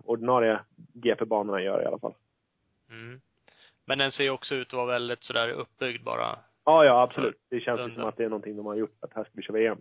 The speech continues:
Speaker 1: Det är inte så att här har vi åkt cross i hundra år.
Speaker 2: Nej.
Speaker 1: Och nu ska vi köra V M. Ja.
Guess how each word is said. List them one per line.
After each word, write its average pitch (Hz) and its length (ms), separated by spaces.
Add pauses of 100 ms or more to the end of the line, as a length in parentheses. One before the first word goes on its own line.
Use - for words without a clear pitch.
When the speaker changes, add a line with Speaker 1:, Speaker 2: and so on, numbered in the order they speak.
Speaker 1:
Det 113 60
är 113 40
inte - 160
så 113 80
att 104 120 (100)
här 113 80
har 110 80
vi 107 160
åkt - 300
cross 127 220
i 110 60
hundra 110 260
år. 104 160 (720)
Speaker 2:
Nej. 123 160
Speaker 1:
Och 120 60
nu 156 120
ska - 80
vi 113 80
köra 107 120
V 107 120
M. - 80 (300)
Ja. 110 120